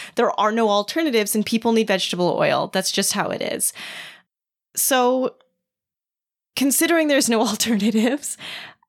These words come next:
uh, and I guess the more you choose the sustainability-backed items, the bigger the sustainability logo is gonna get and the more work they'll be able to do and the better they'll become. So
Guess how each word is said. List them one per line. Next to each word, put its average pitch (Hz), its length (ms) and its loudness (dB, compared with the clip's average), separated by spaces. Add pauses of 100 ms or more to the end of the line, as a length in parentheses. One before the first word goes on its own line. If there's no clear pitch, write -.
(280)
uh, 208 100 0 (380)
and 269 200 0
I - 80 0
guess 349 260 0 (100)
the 254 140 0
more 269 300 2
you 269 200 0
choose 254 880 0
the 220 320 0
sustainability-backed 202 1800 0
items, 196 520 0
the 214 120 -2
bigger 190 320 0
the 196 100 -4
sustainability 185 1400 0
logo 180 500 0
is 170 120 0
gonna 156 240 -4
get 269 380 0
and 208 120 0
the 202 60 2
more 190 380 2
work 185 320 0
they'll 180 120 0
be 175 120 2
able 170 160 -2
to 175 60 0
do 226 280 0
and 202 100 2
the 175 60 0
better 165 320 0
they'll 170 140 0
become. 208 520 -2 (340)
So 220 580 2